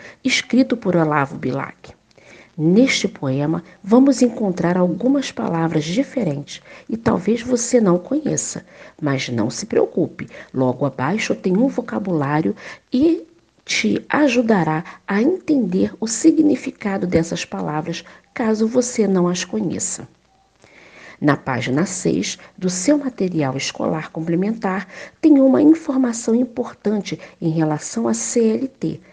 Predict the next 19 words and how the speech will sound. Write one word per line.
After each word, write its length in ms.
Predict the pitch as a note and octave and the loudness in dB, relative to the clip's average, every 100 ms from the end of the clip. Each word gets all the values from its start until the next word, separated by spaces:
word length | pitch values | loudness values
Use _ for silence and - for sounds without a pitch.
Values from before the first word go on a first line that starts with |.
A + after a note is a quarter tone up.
| - _ | -20 _
que 80 | - | -8
significa 880 | - - G3+ G3+ F#3 - - - - - _ | -6 -4 -2 -4 -4 -6 -10 -8 -16 -16 _
Consolidação 1080 | - G#3 G3 F3+ F3 F3 C#3+ - - A#3+ D4 | -4 -4 -2 -2 -2 -2 -6 -4 0 0 0
das 300 | - E3+ E3 | 0 -2 -2
Leis 340 | E3 E3 - | 0 0 0
Trabalhistas. 880 | - - A#3 C#4+ E3 - - - - _ - - - | -4 -4 -2 0 -2 -6 -8 -12 -16 _ -20 -20 -10
A 80 | C3 | -8
C 300 | - D3+ C#3 | -4 0 0
L 160 | A#2+ | 0
T 340 | A#2 - G3 - - - - | -4 -2 0 0 -8 -20 -10
é 140 | - G3 | -4 0
uma 320 | F3 F3 - | 0 0 0
unificação 760 | D4 E4 D4+ B3+ - G#3 - E3+ | 6 6 6 0 -6 -8 -6 -6
de 120 | E3+ | -6
regras 440 | C#3+ D#3+ F3+ F#3 F#3 | -4 -2 0 0 -4
do 60 | G3+ | -8
direito 480 | F#3 F#3 E3 E3+ F3 | -2 0 0 0 -6
do 80 | |
trabalho, 480 | F3+ - - - - | -4 -2 -2 -2 -6